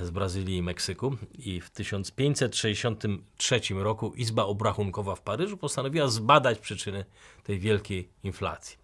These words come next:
Autorem pracy był niejaki Jean de Malestroit, e, który, e, przeszedł do historii tylko za sprawą polemiki, jaką do jego pracy napisał wielki filozof, ekonomista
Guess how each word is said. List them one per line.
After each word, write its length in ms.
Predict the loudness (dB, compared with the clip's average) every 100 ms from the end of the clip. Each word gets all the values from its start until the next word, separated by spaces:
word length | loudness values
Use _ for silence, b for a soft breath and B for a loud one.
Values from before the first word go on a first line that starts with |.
| -20 2
Autorem 440 | 4 6 6 4 b b b 0
pracy 360 | 4 6 4
był 180 | 2 2
niejaki 500 | 2 2 2 -2 -4 -4 2
Jean 400 | 4 4 2 0
de 360 | 0 0 0 0
Malestroit, 1000 | 0 0 0 -2 0 2 2 -2 -14 -18 B B B B B B
e, 320 | 6 8 8 4
który, 420 | 8 10 10 8 0
e, 220 | 2 4
przeszedł 420 | 6 8 10 10 8
do 100 | 6
historii 640 | 4 6 10 12 10 6 -4 _
tylko 280 | 6 10 10
za 100 | 10
sprawą 360 | 10 10 10
polemiki, 680 | 6 10 12 12 12 10 6
jaką 400 | 6 4 4 6
do 220 | 6 6 6
jego 280 | 6 6
pracy 360 | 6 6 6 6
napisał 440 | 4 2 4 4
wielki 340 | 6 4 4 0
filozof, 560 | -2 2 2 4 0
ekonomista 600 | -2 -2 -2 -2 0 0